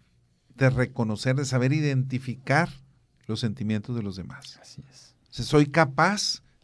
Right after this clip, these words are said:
Speaker 1: de identificar qué está pasando con los demás. No solamente me conozco a mí mismo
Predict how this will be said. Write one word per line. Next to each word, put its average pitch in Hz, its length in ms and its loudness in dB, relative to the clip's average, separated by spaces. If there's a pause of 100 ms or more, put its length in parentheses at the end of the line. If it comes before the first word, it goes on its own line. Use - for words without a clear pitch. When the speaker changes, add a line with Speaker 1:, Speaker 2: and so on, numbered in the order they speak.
Speaker 1:
de 131 80 2
identificar 131 500 0
qué 135 80 -10
está 135 220 -8
pasando 131 360 -6
con 123 100 -8
los 104 100 -8
demás. 101 440 -16 (800)
No 127 180 2
solamente 147 460 2
me 135 140 -2
conozco 123 360 -4
a 107 40 -4
mí 107 140 -6
mismo 131 440 -4